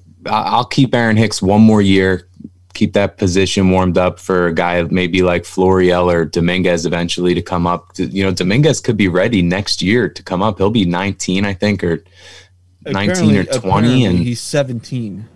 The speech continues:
Speaker 1: Uh, he's seventeen now, so eighteen or nineteen, that could be the
Speaker 2: He's
Speaker 1: year.
Speaker 2: seventeen.
Speaker 1: Yeah, yeah, right. Well, I mean, look, Juan Soto, he came up for the Nats. He was nineteen.
Speaker 2: Right, did you ever see
Speaker 1: So
Speaker 2: Bench Warmers?
Speaker 1: Yeah, yeah, yeah.
Speaker 2: I am
Speaker 1: <laughs>
Speaker 2: twelve.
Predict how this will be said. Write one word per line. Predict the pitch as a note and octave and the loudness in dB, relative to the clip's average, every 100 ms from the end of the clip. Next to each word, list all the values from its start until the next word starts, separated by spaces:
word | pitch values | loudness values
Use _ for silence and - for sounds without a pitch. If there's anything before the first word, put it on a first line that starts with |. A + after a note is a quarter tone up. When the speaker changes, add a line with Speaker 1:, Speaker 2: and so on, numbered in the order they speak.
| - _ _ - - - _ - | -20 _ _ -20 -20 -20 _ -10
Speaker 1:
Uh, | E2+ | -6
he's | F2 | -6
seventeen | - F#2 F#2+ - F#2+ | -2 -2 -2 -2 -2
now, | F2 F#2 | -2 -2
so | A2 G#2 - | -2 -2 0
eighteen | A2 - B2 | -2 0 0
or | A2 | 0
nineteen, | G2 A2+ - B2+ | -2 -4 0 0
that | A2 A#2+ - | 2 -2 -2
could | B2+ | 0
be | B2 | 2
the | A2+ | 2
Speaker 2:
He's | G2+ | 2
Speaker 1:
year. | G#2 A#2+ | 2 2
Speaker 2:
seventeen. | A#2+ E3 D#3 D3 C3+ - D#3 A#2+ A2 A2+ | 0 -2 -2 -6 -6 -6 -6 -6 -10 -14
Speaker 1:
Yeah, | - F2 F2 E2 _ | -6 -4 -4 -8 _
yeah, | F2+ F2 E2 | -4 -2 0
right. | D#2+ E2+ E2 - - | 0 0 -2 -8 -10
Well, | G2 F#2+ - | -2 -2 -2
I | - G#2 | -4 0
mean, | G#2+ | 2
look, | A2+ - | 2 2
Juan | F#2+ G#2 | 0 0
Soto, | G2+ G2+ A2+ G#2 | 0 2 4 2
he | G2+ | 2
came | G#2+ G#2+ G2+ | 0 0 0
up | G2 | 0
for | - | -2
the | F2+ | -2
Nats. | E2+ G2+ A2 - | -2 -4 -6 -4
He | G2+ | -2
was | G#2 F2+ | -2 -2
nineteen. | F2+ G#2 - G2+ G#2 G2+ _ - | -2 -4 -2 0 0 -2 _ -6
Speaker 2:
Right, | C#3+ | -4
did | A#2+ B2 | -4 -4
you | |
ever | E3+ | -4
see | E3+ | -2
Speaker 1:
So | F3+ F3 | 0 0
Speaker 2:
Bench | C#3+ C#3+ | -2 -4
Warmers? | D3+ D#3 D#3+ D#3 - - - _ _ _ | -6 -6 -6 -10 -16 -20 -20 _ _ _
Speaker 1:
Yeah, | F2+ E2+ D#2+ | -2 0 -2
yeah, | E2 - | -4 -6
yeah. | - - - _ _ - | -8 -10 -12 _ _ -8
Speaker 2:
I | C3+ | -4
am | C3 | -2
Speaker 1:
<laughs> | |
Speaker 2:
twelve. | B2+ - C3 B2 | -4 -2 -2 -2